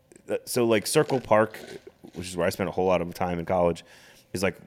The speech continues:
a big kind of park that's grass, but it's, like, up the hill from the stadium. And there's not, it's, there's no place, any, there's nothing like the Grove, I, in my opinion. And then, like, Auburn and Georgia kinda have, like, these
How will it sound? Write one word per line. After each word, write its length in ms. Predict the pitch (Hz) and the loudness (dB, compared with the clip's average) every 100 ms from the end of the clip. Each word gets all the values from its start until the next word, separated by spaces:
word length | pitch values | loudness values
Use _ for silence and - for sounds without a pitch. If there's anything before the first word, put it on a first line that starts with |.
| - | -4
a 60 | 80 | 0
big 460 | 92 85 78 _ | 0 -2 -6 _
kind 180 | - 90 | -6 -4
of 80 | 80 | -2
park 400 | - 85 85 - | 0 0 0 -6
that's 240 | 82 - | -8 -8
grass, 480 | - 85 85 82 - | -6 0 2 2 -2
but 100 | 82 | -8
it's, 100 | - | -6
like, 140 | 87 - | -6 -4
up 180 | - - | -6 -6
the 80 | 80 | -4
hill 220 | 82 123 | -2 -2
from 160 | 113 | -2
the 60 | 110 | -6
stadium. 480 | - 123 123 123 117 - - - - - _ - | -2 0 0 -2 -8 -18 -20 -20 -20 -20 _ -2
And 200 | 98 98 | 2 4
there's 160 | 95 101 | 2 2
not, 160 | 110 | 2
it's, 120 | 104 - | 2 2
there's 180 | 110 | 2
no 160 | 117 123 | 6 4
place, 320 | - 107 - - | 6 2 2 2
any, 180 | 131 123 | 4 6
there's 240 | 131 123 | 4 4
nothing 360 | 170 165 127 104 | 6 4 4 2
like 240 | 95 87 | 2 2
the 80 | 87 | -2
Grove, 460 | 78 71 57 55 - | -4 -4 -4 -8 -10
I, 160 | 71 73 | -8 -6
in 80 | 78 | -6
my 120 | 73 | -8
opinion. 240 | 60 57 50 | -8 -10 -4
And 60 | 98 | -2
then, 120 | 101 | 0
like, 160 | 92 - | 0 2
Auburn 420 | 101 107 107 104 | 4 6 4 2
and 160 | 90 90 | 0 -2
Georgia 320 | 90 90 87 | 0 0 0
kinda 200 | 95 87 | -2 -2
have, 220 | 87 82 | -2 -2
like, 180 | 82 78 | -2 -4
these 280 | 80 78 | -6 -6